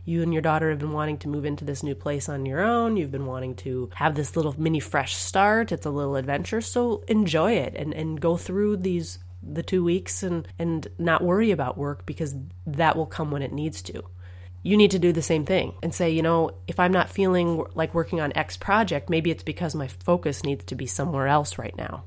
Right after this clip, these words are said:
So look at everything else on your plate and say, "Hmm, maybe this is where I should be focusing instead." And that's hard. If you're in a nine-to-five job, you've been on vacation and you have to come back, you can't go back on vacation.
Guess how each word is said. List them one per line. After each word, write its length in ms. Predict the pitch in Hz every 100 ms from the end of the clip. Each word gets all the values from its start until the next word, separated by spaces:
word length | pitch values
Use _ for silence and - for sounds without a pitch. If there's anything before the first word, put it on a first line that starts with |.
| -
So 120 | 165
look 180 | 185 190
at 60 | 185
everything 340 | 170 175 156
else 240 | 135 165
on 160 | 196 190
your 80 | 202
plate 420 | - 226 240 - - - - -
and 100 | 180
say, 300 | 180 170 - - - -
"Hmm, 320 | 277 165 131
maybe 240 | 147 180
this 180 | 220 277
is 100 | 247
where 140 | 156 135
I 60 |
should 140 | 131 139
be 40 |
focusing 400 | - 139 139 139
instead." 320 | 135 135 131
And 160 | - 185
that's 220 | 180 185
hard. 260 | 233 190 139
If 140 | 151
you're 140 | 170
in 100 | 190
a 40 | 190
nine-to-five 600 | 147 151 165 - 151 151
job, 400 | 151 143 147 160 - - -
you've 120 | - 165
been 120 | 180
on 120 | 180
vacation 480 | 175 175 160 - 156
and 120 | 147
you 60 | 147
have 140 | 156
to 80 | -
come 180 | 175 175
back, 300 | 151 151 180
you 80 |
can't 260 | 180 269 240
go 140 | 208
back 280 | 165 160 175
on 160 | 180 165
vacation. 640 | 156 147 180 180 143 -